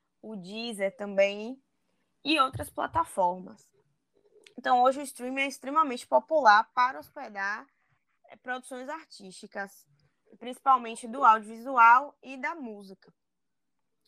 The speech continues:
O que, de certo modo, né, os streams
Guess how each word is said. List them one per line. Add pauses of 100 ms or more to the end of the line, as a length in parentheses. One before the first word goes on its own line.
(400)
O
que,
de
certo
modo,
né,
os
streams